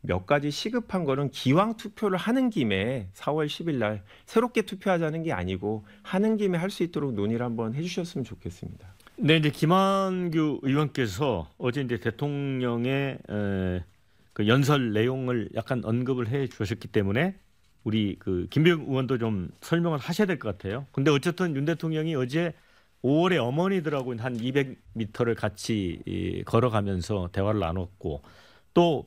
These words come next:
Speaker 2: 비가 내렸는데 사실 우비를 입지 않았어요. 그런 부분들이 있었는데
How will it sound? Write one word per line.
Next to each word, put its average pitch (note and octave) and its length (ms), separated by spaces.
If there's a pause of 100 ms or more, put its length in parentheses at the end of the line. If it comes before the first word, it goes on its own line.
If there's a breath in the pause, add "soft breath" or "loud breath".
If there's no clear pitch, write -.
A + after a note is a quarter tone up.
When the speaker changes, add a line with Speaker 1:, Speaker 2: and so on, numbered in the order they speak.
Speaker 2:
비가 G3+ 280
내렸는데 C3 480
사실 D3 260
우비를 C3+ 420
입지 F#2+ 200
않았어요. F#2 720
그런 A2+ 500
부분들이 A#2 380
있었는데 G2 640